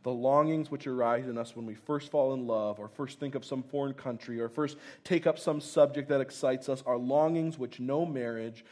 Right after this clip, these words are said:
and no travel and no learning can really satisfy." There was something we grasped at at the first moment of longing,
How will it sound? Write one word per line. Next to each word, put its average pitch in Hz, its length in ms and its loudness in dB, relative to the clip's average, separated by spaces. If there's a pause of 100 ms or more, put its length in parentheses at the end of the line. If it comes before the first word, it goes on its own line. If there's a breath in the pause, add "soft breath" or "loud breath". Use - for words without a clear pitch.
(140 loud breath)
and 113 240 -6
no 147 200 2
travel 117 560 -2
and 110 200 -6
no 139 140 2
learning 113 520 -2
can 104 340 -12
really 135 420 -2 (260 loud breath)
satisfy." 110 720 -2
There 135 200 0
was 127 160 -4
something 196 600 2
we 165 160 2
grasped 135 840 0
at 98 400 -8
at 110 120 -4
the 95 80 -10
first 156 380 -6
moment 120 360 -6
of 110 120 -12
longing, 98 560 -10